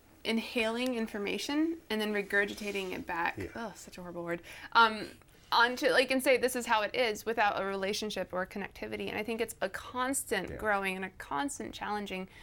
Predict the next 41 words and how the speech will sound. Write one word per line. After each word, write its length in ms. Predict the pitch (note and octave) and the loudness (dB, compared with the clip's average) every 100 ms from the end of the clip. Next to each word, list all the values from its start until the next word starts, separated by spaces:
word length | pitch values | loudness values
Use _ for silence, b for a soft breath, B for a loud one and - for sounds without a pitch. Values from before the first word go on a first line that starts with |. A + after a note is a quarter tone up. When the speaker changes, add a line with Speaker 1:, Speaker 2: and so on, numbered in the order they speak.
| B - | B -6
Speaker 1:
that 120 | G#3 | -4
creates 320 | - A#3 G#3 | 0 0 0
good 160 | - F#3 | -6 -6
discernment. 520 | G3 C4 C4+ F#3+ F3+ b b b | -6 -4 -2 -4 -8 b b b
Because 260 | B3 A#3+ A3 | 2 2 0
what 300 | A3 A#3+ - | 2 2 4
may 180 | A#3 A#3+ | 0 2
have 200 | A3+ G#3+ | 2 2
been 340 | G#3 G3 G3 - | 2 2 -4 -10
healthy 300 | - A3+ A3+ | -4 -2 -2
discernment 600 | G#3 G3 G3+ F#3+ E3+ - - - - - | -2 0 0 2 0 -2 -14 -20 -20 -18
in 80 | - | -14
the 60 | - | -14
past 640 | - F4 E4 F3+ B3 - - - b b b | 0 4 4 2 0 -6 -18 -20 b b b
may 100 | A#3+ | 2
not 240 | A#3+ G#3+ | 4 4
necessarily 460 | - G#3 G3+ G3 F#3+ | 2 -4 0 0 0
be 260 | F#3 F#3+ F3 | -2 -4 -4
valid 640 | F#3 F3+ F3 E3+ E3+ E3+ | -4 0 0 0 -4 -6
or 360 | - - D#3+ - - - - | -6 -4 -4 -6 -10 -20 -6
up 140 | - - | -4 -4
to 100 | G3 | -6
date 340 | E3+ F#3 D#3+ - - | -2 -2 -2 -6 -8
now. 440 | G3 G3 D#3 - B B B | -2 0 0 -2 B B B
And 40 | |
I'm 40 | C4 | 0
not 120 | - | 2
saying, 180 | - A#3 | 2 2
like, 200 | G#3 - | 0 0
the 100 | - - - - - | -2 -2 -20 -2 2
basic 340 | A#3+ A#3 A3+ | 2 2 -2
principles 480 | A#3+ A#3 G#3+ F#3+ F#3+ | -2 -2 0 2 2
are 80 | F3+ | -2
still 340 | - A3 F#3+ | -2 0 0
there. 320 | F3+ E3 C#3 | 2 2 2
Obviously, 400 | D3+ E3 E3 F3 | 0 0 -2 0
Speaker 2:
Yeah. 40 | E3+ | 0
Speaker 1:
the 140 | E3+ | -2
ru-, 240 | E3 F#3 - | -2 -4 -4
you 120 | G3+ | -2
know, 260 | F3+ D#3 | 0 0